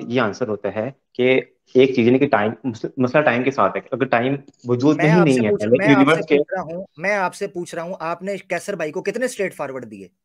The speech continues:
Speaker 2: मल्टीवर्स, फौरन आपने ऐसे, अ, थ्रो किया स्ट्रेट फॉर-, मैं ऐसा स्ट्रेट फॉरवर्ड जो आप चाह रहा हूँ। आप मुझे ये ना बताएं टाइम प्रॉब्लम है, ये प्रॉब्लम है, वो प्रॉब्लम साइड पे,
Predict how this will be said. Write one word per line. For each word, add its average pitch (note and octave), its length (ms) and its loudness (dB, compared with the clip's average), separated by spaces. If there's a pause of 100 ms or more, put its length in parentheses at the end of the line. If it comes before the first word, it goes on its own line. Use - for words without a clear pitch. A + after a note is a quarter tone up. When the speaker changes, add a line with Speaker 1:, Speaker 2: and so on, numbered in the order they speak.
Speaker 2:
मल्टीवर्स, D3 600 -6 (260)
फौरन G#3 220 -2
आपने E3+ 240 -8
ऐसे, E3 160 -8
अ, C#3+ 60 -12 (580)
थ्रो F3 160 -6
किया A2+ 280 -14 (200)
स्ट्रेट C#3+ 260 -10
फॉर-, C3+ 140 -12
मैं G#3+ 120 -4
ऐसा A#3 180 -4
स्ट्रेट G3+ 240 -4
फॉरवर्ड F#3 260 -4
जो D3+ 80 -6
आप B2 160 -8
चाह A2+ 100 -12
रहा F#2+ 80 -16
हूँ। F2+ 100 -20 (520)
आप F#3 240 -2
मुझे G3 180 -4
ये G#3 140 2
ना A#3 100 -2
बताएं D3+ 320 -6
टाइम F3+ 260 -4
प्रॉब्लम E3+ 460 -4
है, D#3+ 180 -4
ये F3+ 140 -2
प्रॉब्लम C#3+ 400 -8
है, C3+ 120 -10
वो E3 120 -10
प्रॉब्लम F3 340 -6
साइड C3 300 -10
पे, A2 140 -16